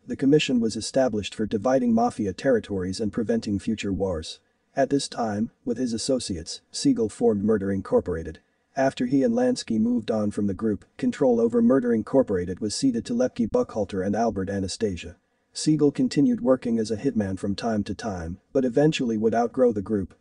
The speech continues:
unless a major incident rose that needed attention of its founders. His only conviction was in Miami. On February twenty-eighth, nineteen thirty-two,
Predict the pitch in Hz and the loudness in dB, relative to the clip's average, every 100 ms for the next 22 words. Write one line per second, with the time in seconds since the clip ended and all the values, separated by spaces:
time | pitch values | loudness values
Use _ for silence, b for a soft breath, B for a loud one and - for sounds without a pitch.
0 | - 123 277 269 254 254 247 233 247 247 | -2 2 2 2 2 2 2 -2 0 -2
1 | 214 208 196 240 113 208 110 120 113 104 | -2 -4 0 2 2 0 -2 0 0 -2
2 | 95 131 107 - 95 98 98 113 101 82 | -4 -2 -2 -4 -4 -4 -6 -4 -4 -4
3 | 80 - - _ _ _ 143 135 156 143 | -8 -12 -16 _ _ _ 0 4 4 4
4 | - 117 127 - 104 98 104 101 101 98 | 2 0 0 -2 -2 -2 -2 -2 0 -2
5 | 95 90 87 _ _ _ - 254 240 - | -2 -4 -6 _ _ _ -4 -2 2 2
6 | 254 226 220 - 254 113 104 90 - 233 | 2 0 -2 0 -2 0 -2 -4 -4 0
7 | 233 - - 240 226 196 - 90 87 | 0 -2 -2 -2 -2 -4 -4 -6 -10